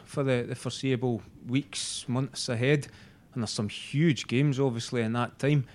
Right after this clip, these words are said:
Um, if something was to happen to Odsonne Edouard, you'd think, "Well, who's gonna lead the Celtic front line?" And, and fair enough, goals coming from left, right and centre in that Celtic team, James Forrest, Tom Rogic, Scott Sinclair chipping in with a few. That, goals aren't a problem really at a domestic level, but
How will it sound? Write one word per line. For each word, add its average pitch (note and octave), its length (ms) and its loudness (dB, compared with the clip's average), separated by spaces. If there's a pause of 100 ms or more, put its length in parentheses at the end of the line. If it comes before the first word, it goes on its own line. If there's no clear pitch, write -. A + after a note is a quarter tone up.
(240)
Um, C3 500 4
if A#2 120 -6
something F3 260 2
was C3+ 100 -2
to - 120 -4
happen A2 200 -2
to G#2+ 140 -4
Odsonne G#2+ 240 -4
Edouard, G2+ 420 -4
you'd A#2 80 -4
think, A2+ 260 -4
"Well, A2 140 -2
who's C#3 220 -4
gonna A2 240 -2
lead G#2 200 -2
the - 200 -14
Celtic A2 360 -6
front - 240 -4
line?" C3 220 2
And, A2+ 140 2
and B2+ 120 -2
fair F#3 200 8
enough, C#3 340 4 (180)
goals D3 400 6
coming A#2+ 440 4
from A2+ 300 -2
left, B2 220 2
right A2+ 120 2
and G2+ 100 -6
centre C3+ 260 0
in B2 100 0
that A2+ 180 0
Celtic A2+ 320 -2
team, A#2+ 240 0
James A2+ 260 0
Forrest, A#2 540 -4
Tom A2+ 200 -2
Rogic, A2+ 380 -2 (280)
Scott - 260 -6
Sinclair A#2+ 420 0 (100)
chipping A2+ 280 -6
in A2 100 0
with A2 100 0
a G#2+ 40 -4
few. A#2+ 320 0
That, A2+ 140 -4 (600)
goals F#3+ 260 10
aren't E3 200 6
a C3 80 -2
problem C3+ 400 6
really C3 220 6
at A#2 80 2
a A#2 40 2
domestic A#2+ 540 -2
level, C3+ 360 4
but C3 300 0